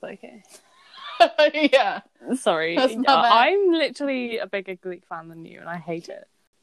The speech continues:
Speaker 2: You
Speaker 1: What
Speaker 2: should
Speaker 1: does that say about you?
Speaker 2: <laughs> What does that say about you?
Speaker 1: <laughs> Oh, I don't
Speaker 2: Um,
Speaker 1: know.
Speaker 2: <laughs> this is literally the only episode that we see Finn play basketball, and I don't like it, and I'm glad we get rid of it in this episode. I didn't like, there's, like, where even is that se-, like, 'cause obviously it's, like, a basketball, like,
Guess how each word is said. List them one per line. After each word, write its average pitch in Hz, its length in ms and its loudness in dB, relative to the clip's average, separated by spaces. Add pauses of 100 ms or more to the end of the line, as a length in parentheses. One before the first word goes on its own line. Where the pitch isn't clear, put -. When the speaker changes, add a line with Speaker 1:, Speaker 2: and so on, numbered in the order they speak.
Speaker 2:
You 202 180 -12
Speaker 1:
What 185 60 -10
Speaker 2:
should 214 80 0
Speaker 1:
does 285 80 -6
that 240 140 -6
say 214 100 -8
about 185 200 -12
you? - 300 -18
Speaker 2:
<laughs> - 40 -20
What 277 200 -2
does - 0 -
that 339 200 2
say 415 80 -2
about 214 180 -4
you? 202 380 -16
Speaker 1:
<laughs> 180 420 -10
Oh, 202 40 -2
I 240 340 6
don't 233 140 -2
Speaker 2:
Um, 233 60 -10
Speaker 1:
know. - 100 -2
Speaker 2:
<laughs> - 440 -6
this 339 120 -6
is 427 40 -2 (140)
literally 320 120 -2
the - 120 0
only 277 260 -4
episode 165 440 -10
that 170 120 -6
we 180 120 -10
see 185 220 -14 (140)
Finn 185 280 -4
play 180 180 -8
basketball, 165 760 -10
and 185 100 0
I 196 40 4
don't 202 180 2
like 185 340 -2
it, 214 60 -4
and 190 120 -8
I'm 185 100 -10
glad 165 300 -6
we 311 80 -12
get 160 220 -10
rid 156 140 -16
of 151 100 -18
it 139 120 -10
in 113 80 -12
this - 100 -20
episode. - 400 -12 (380)
I 202 80 -4
didn't 202 200 -2
like, 185 240 2 (240)
there's, 208 160 -2
like, 208 180 2
where 226 320 0
even 285 300 -8
is 226 180 -10
that 190 320 -16
se-, - 160 -16 (100)
like, 180 120 -4 (200)
'cause - 100 -8
obviously 208 160 -6
it's, - 80 -16
like, 185 80 -10
a 175 60 -16 (200)
basketball, 190 560 -4 (180)
like, - 180 -10